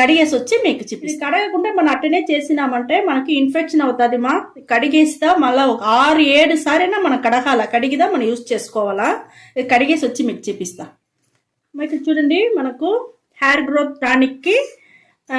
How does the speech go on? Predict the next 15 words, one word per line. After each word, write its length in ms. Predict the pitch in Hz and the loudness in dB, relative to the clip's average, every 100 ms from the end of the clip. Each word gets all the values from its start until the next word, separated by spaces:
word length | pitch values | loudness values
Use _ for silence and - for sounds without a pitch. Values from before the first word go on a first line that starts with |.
| 247 240 | 0 2
ఆలివేరా 340 | 294 294 262 247 | 4 4 4 2
వచ్చి 120 | 269 214 | 0 2
బాగా 240 | 220 262 294 | 2 2 2
కడిగేసి 320 | 262 247 269 269 | 2 2 2 0
వచ్చేసినాము. 560 | - 220 220 208 214 302 480 - _ _ | -2 -4 -2 -4 0 0 -2 -6 _ _
ఇప్పుడు 180 | 220 233 | -6 -6
ఈ 20 | 233 | 0
సైడ్లో 360 | 233 269 277 240 | 2 4 4 2
ఉండే 180 | 214 262 466 - _ _ _ _ _ _ _ _ _ _ _ 262 | 2 0 0 -4 _ _ _ _ _ _ _ _ _ _ _ -6
ఈ 40 | 254 | 0
ముళ్ళంతా 420 | 269 311 294 277 285 | 4 4 4 4 4
ఉండదు 220 | 277 269 269 | 4 2 4
కదమ్మా, 260 | 277 269 156 - _ _ _ _ _ _ _ _ _ _ _ _ - - | 4 2 -2 -8 _ _ _ _ _ _ _ _ _ _ _ _ -18 -2
అవన్నీ 380 | 247 254 262 285 294 | 2 4 6 6 4
మనం 160 | 247 | 4